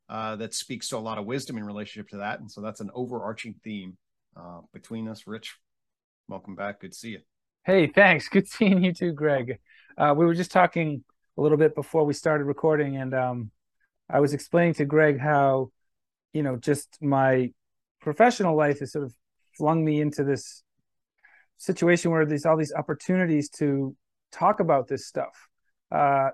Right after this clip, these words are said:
Speaker 2: in, in new communities of,
Speaker 1: Mm-hmm.
Speaker 2: of, of, of our, of our population, I guess.
Speaker 1: Yep.
Speaker 2: N-, new parts, of, let's say, uh, new facets of our culture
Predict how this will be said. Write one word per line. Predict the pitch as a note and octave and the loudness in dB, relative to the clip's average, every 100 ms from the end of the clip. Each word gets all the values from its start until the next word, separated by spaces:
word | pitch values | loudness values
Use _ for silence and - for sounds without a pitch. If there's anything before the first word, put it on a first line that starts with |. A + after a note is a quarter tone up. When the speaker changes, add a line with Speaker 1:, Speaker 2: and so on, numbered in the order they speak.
| - | -4
Speaker 2:
in, | D3+ D3 C#3 C#3 - _ _ _ _ _ _ - | -2 0 0 -4 -10 _ _ _ _ _ _ -8
in | D3 D3 D3 D3+ | -4 -2 -2 0
new | E3 F3 F3 F3 F3 _ | 2 2 2 0 -4 _
communities | - D#3+ D#3 F3+ G3 A#3+ A#3+ - - _ | -8 -4 -2 -2 -2 -4 -6 -12 -20 _
of, | E3 D3 | -8 -6
Speaker 1:
Mm-hmm. | F#3+ F#3 | -10 -2
Speaker 2:
of, | D#3+ D#3 - _ | -2 -2 -8 _
of, | D#3+ D3+ - _ _ _ _ - | -2 -2 -8 _ _ _ _ -2
of | D3 | 4
our, | D3+ D3 - - | 4 4 0 -6
of | D3 | 0
our | D3+ D3 - _ _ _ _ - | 2 2 0 _ _ _ _ -4
population, | D#3+ D#3 D3+ E3 G#3 G3 | -2 0 0 0 -2 -4
I | F#3 | -4
guess. | F#3 - C#3 | -6 -6 -6
Speaker 1:
Yep. | - - _ | -6 -6 _
Speaker 2:
N-, | F#3+ A3 | -4 4
new | F#3 A3+ A#3 G#3+ | 8 8 8 4
parts, | F#3+ F#3+ - | 4 2 2
of, | F#3+ F#3 F#3+ - - _ | -8 -8 -8 -10 -20 _
let's | G#3 G#3 | 2 4
say, | G#3+ F#3+ D#3 - | 4 4 2 2
uh, | E3+ E3 D#3+ C#3+ _ _ _ _ _ _ _ _ _ _ _ _ _ _ - - - _ _ _ _ _ _ _ _ _ - | 4 6 4 2 _ _ _ _ _ _ _ _ _ _ _ _ _ _ -20 -20 -20 _ _ _ _ _ _ _ _ _ -10
new | E3 F3 G3+ G#3+ G#3 G3 - _ _ _ - | -2 2 4 4 2 0 -6 _ _ _ 0
facets | F#3+ F3+ - D#3+ - | 2 2 -2 -8 -4
of | D#3+ D#3+ | -2 2
our | D3+ | 2
culture | - - D3 - C3+ A#2+ | 0 -2 -2 -2 -8 -8